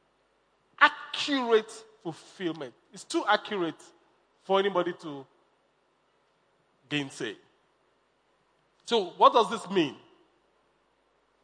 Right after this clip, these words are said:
So what it means, don't worry, I'm just sometimes be going because, again, of time. What it means is this.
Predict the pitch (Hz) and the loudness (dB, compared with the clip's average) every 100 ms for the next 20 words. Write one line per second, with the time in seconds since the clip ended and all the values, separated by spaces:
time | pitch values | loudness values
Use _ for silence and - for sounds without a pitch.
0 | _ _ _ _ _ - 220 302 285 214 | _ _ _ _ _ -4 8 8 8 0
1 | 233 240 180 - - - - - _ _ | 0 0 -4 -12 -20 -20 -20 -20 _ _
2 | _ _ _ _ _ _ _ _ _ - | _ _ _ _ _ _ _ _ _ -20
3 | _ _ _ _ _ - 185 202 165 160 | _ _ _ _ _ -6 0 2 2 0
4 | 190 - - _ _ _ _ _ 175 170 | -4 -6 -20 _ _ _ _ _ -6 -4
5 | 170 156 135 139 156 160 147 - _ - | -2 -6 -8 -12 -6 -6 -8 -16 _ -20
6 | _ _ - 160 156 - - _ _ 139 | _ _ -10 -6 -6 -8 -20 _ _ -10
7 | 151 135 - _ _ _ _ - 101 - | -8 -8 -10 _ _ _ _ -14 -14 -14
8 | _ _ _ 180 294 269 240 233 165 135 | _ _ _ 4 4 4 -2 -2 -6 -14
9 | 123 | -18